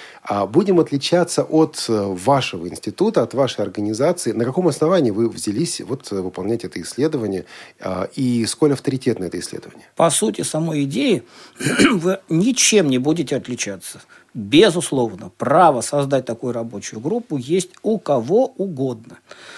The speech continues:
Speaker 2: Дальше, наверное, у каждого, кто заинтересуется результатами деятельности такой рабочей группы, будет такое же право посмотреть,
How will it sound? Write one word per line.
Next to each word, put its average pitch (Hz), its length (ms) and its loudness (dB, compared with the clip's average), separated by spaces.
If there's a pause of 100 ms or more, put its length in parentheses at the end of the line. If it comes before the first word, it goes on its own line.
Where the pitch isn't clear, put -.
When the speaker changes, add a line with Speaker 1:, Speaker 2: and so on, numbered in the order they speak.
(560)
Speaker 2:
Дальше, 254 420 6
наверное, 220 400 6
у 185 80 4
каждого, 165 440 4
кто 160 200 2
заинтересуется 175 680 2
результатами 208 600 4
деятельности 143 400 -2
такой 160 240 -2
рабочей 143 360 -2
группы, 131 380 -6
будет 135 380 -2
такое 139 320 -4
же 135 160 -6
право 214 580 4
посмотреть, 175 840 0